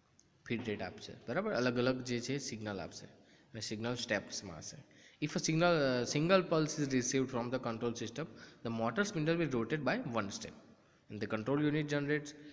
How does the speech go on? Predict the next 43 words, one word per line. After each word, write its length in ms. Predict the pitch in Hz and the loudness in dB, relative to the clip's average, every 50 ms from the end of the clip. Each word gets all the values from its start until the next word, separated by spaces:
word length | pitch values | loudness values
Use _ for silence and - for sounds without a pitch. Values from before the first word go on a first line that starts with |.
| - - - - - | -18 -20 -20 -2 2
pulse 280 | 127 131 143 147 - - - - - - - | 2 2 2 2 -2 -6 -8 -8 -10 -10 -2
corresponding 580 | - 120 120 127 123 - 120 120 120 131 160 175 - | 0 2 2 2 0 0 -2 0 0 0 0 0 -2
to 120 | 127 110 | -2 0
the 160 | 107 110 110 110 - | 0 0 -2 -2 -4
program 480 | - 117 113 107 107 123 139 147 151 147 | -4 -2 -2 0 2 2 2 4 4 4
value 320 | 147 139 139 139 147 143 | 2 2 2 4 2 2
of 140 | 135 117 117 | 2 2 0
the 100 | 113 107 104 | -2 -2 -2
moment 340 | 104 107 113 127 139 143 135 | -2 0 0 0 0 0 -2
required 360 | 143 131 - 147 139 139 139 | -4 -2 0 2 2 2 0
to 80 | 143 123 | -2 -2
the 140 | 165 196 - - - - | -4 -6 -8 -10 -8 -4
tool 200 | 117 113 110 107 | -2 0 0 0
or 120 | 139 185 - - - | -2 -4 -6 -6 -4
work. 240 | 104 90 82 - - - - - - - - - - - _ | -4 -4 -4 -8 -14 -20 -20 -20 -20 -20 -20 -20 -20 -18 _
The 140 | - 117 113 | -4 -2 2
rate 260 | 110 127 165 185 170 | 4 4 4 6 4
of 100 | 185 175 | 2 2
movement 380 | 160 156 151 151 156 156 151 143 | 4 2 2 2 2 2 2 0
of 120 | 147 139 - - - | 0 -2 -4 -4 0
tool 200 | - 160 151 117 - - - - - - - - - - - - - - - - - - - _ _ _ _ _ _ _ _ _ - - | 2 2 2 2 -2 -6 -10 -14 -16 -18 -18 -20 -20 -20 -20 -20 -20 -20 -20 -20 -20 -20 -20 _ _ _ _ _ _ _ _ _ -8 -6
and 120 | 127 127 120 | -6 -2 2
work 240 | 135 143 135 117 - 127 | 4 4 4 4 2 0
is 120 | 135 127 - | -2 -2 0
controlled 460 | 135 127 120 120 120 160 165 156 139 | 0 -2 -2 0 0 2 2 4 4
by 100 | 123 110 110 | 4 2 2
the 160 | 110 127 156 | 2 0 -4
speed 500 | 156 - - - - - 180 190 170 123 - - - | -4 -4 -8 -12 -2 0 0 2 2 0 -2 -4 -6
at 240 | 117 123 123 - - 120 117 | -6 -6 -6 -6 -10 -6 -2
which 220 | 135 170 180 175 - 139 | -2 -2 -2 -2 -4 -2
the 80 | 135 135 | -4 -4
pulse 380 | 135 - 127 120 127 127 123 - | -2 0 0 0 2 0 0 -2
are 120 | 123 117 107 | -4 -2 -2
received 360 | 113 107 - - 123 123 113 101 | -4 -6 -4 -4 -4 -4 -4 -4
by 100 | 98 95 | -6 -6
the 120 | - 165 | -8 -10
stepper 300 | - - - 98 - 95 98 | -8 -8 -8 -6 -6 -8 -10
motor. 180 | 98 98 101 110 | -10 -10 -8 -6
મેં 140 | 123 131 127 | -6 -4 -4
કીધું 240 | 127 113 123 120 | -2 -2 0 0
એમ, 160 | 110 104 101 107 | 0 -2 -4 -6
stepper 320 | - - 113 110 143 143 | -4 -2 -2 0 0 -2
motor 340 | 135 120 113 107 110 123 | -2 -2 -4 -4 -4 -4